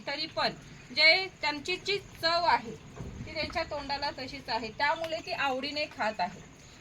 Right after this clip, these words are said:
कारण की आम्ही जेव्हा फर्स्ट टाइम मुरघास घातलेला त्यांना विकत आणून, तेव्हा त्यांना माहीत नव्हतं की मुरघास वगैरे कसला असतो, तर त्यांनी खायला थोडंफार नाटक केलेलं. नंतर जेव्हा त्यांना सवय लागली, त्यावेळेला त्यांनी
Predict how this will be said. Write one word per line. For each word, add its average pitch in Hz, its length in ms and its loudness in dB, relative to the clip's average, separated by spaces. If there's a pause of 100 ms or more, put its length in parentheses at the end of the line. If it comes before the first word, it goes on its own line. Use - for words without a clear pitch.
(120)
कारण 311 260 4
की 349 80 4
आम्ही 339 200 4
जेव्हा 330 200 6
फर्स्ट 330 360 0
टाइम 330 220 4
मुरघास 302 380 2
घातलेला 285 440 0
त्यांना 277 260 -2
विकत 269 420 -6
आणून, 233 240 2
तेव्हा 269 240 -4
त्यांना 294 200 0
माहीत 302 360 -6
नव्हतं 226 320 -4 (380)
की 294 80 -6
मुरघास 285 500 0
वगैरे 262 240 -4
कसला 262 360 -4
असतो, 226 260 0
तर 269 60 -4
त्यांनी 277 340 -6
खायला 269 360 0
थोडंफार 294 420 -2
नाटक 277 440 -2
केलेलं. 226 380 2 (420)
नंतर 277 340 4
जेव्हा 311 200 4
त्यांना 311 340 2 (100)
सवय 285 260 2
लागली, 269 300 0
त्यावेळेला 269 540 -2
त्यांनी 262 280 -4